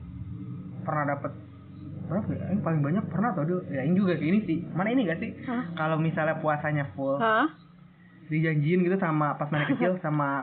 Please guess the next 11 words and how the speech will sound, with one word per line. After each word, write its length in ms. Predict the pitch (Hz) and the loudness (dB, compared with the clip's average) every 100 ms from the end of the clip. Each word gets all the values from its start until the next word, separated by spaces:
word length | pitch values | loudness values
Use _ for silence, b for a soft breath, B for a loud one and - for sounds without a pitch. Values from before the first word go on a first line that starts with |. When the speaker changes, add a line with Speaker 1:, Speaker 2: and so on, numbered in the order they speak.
| - - | -6 -8
Speaker 1:
ibu 200 | 170 151 | -2 2
bapak 200 | 147 147 | 2 2
maneh, 220 | 143 151 196 | 2 2 0
Speaker 2:
Hah? 160 | 240 233 - | 0 -6 -8
Speaker 1:
setiap 160 | 180 165 | -2 0
hari 140 | 180 | 2
dikasih 240 | 180 165 | 2 2
duit. 300 | 165 190 190 185 | 4 4 4 4
Speaker 2:
Iya, 240 | 240 214 | 2 4
ha. 220 | 220 196 185 202 226 _ _ _ _ _ _ _ _ _ _ _ - 156 | 4 0 -2 -6 -14 _ _ _ _ _ _ _ _ _ _ _ -16 -6
Speaker 1:
Heeh. 400 | 160 175 175 | -4 0 0